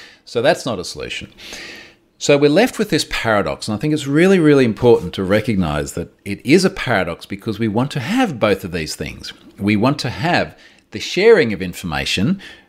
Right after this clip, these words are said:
but we also want to have control over where it goes. And that there's a bit of a Venn diagram here where somewhere in the middle, it's like, well, th-, th-, these two things meet and people abuse the system. Now, the reason why I'm raising this here is that this is happening quite a bit.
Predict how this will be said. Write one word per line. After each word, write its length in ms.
but 180
we 100
also 300
want 140
to 60
have 180
control 500
over 180
where 200
it 160
goes. 560
And 160
that 60
there's 180
a 60
bit 160
of 80
a 80
Venn 400
diagram 600
here 200
where 100
somewhere 600
in 140
the 80
middle, 500
it's 220
like, 240
well, 300
th-, 520
th-, 140
these 240
two 180
things 340
meet 280
and 120
people 280
abuse 320
the 60
system. 440
Now, 160
the 120
reason 320
why 200
I'm 120
raising 320
this 160
here 280
is 140
that 120
this 200
is 220
happening 320
quite 240
a 40
bit. 380